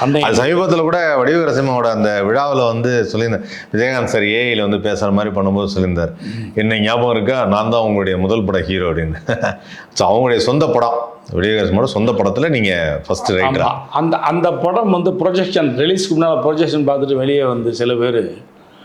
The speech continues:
Speaker 1: அஹ், "லியாக்கத் அலி கான் யாருங்க?" அப்படின்ட்டாங்க.
Speaker 2: ஆ.
Speaker 1: அப்புறம், "நான் தான் சார்." நான் பார்த்ததுமே, "ஓ, அப்போ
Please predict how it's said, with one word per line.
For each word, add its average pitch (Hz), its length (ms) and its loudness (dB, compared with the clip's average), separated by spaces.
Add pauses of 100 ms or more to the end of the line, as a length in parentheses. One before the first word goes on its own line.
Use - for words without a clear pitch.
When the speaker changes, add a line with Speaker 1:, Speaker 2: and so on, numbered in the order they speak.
(400)
Speaker 1:
அஹ், 117 320 0
"லியாக்கத் 156 400 2
அலி 160 160 2
கான் 135 240 0
யாருங்க?" 127 560 -2
அப்படின்ட்டாங்க. 104 540 -6 (200)
Speaker 2:
ஆ. 71 300 0 (560)
Speaker 1:
அப்புறம், 156 240 0
"நான் 160 240 4
தான் 160 120 4
சார்." 117 280 0
நான் - 160 -12 (100)
பார்த்ததுமே, 151 600 0
"ஓ, 120 260 -4 (120)
அப்போ 127 540 -2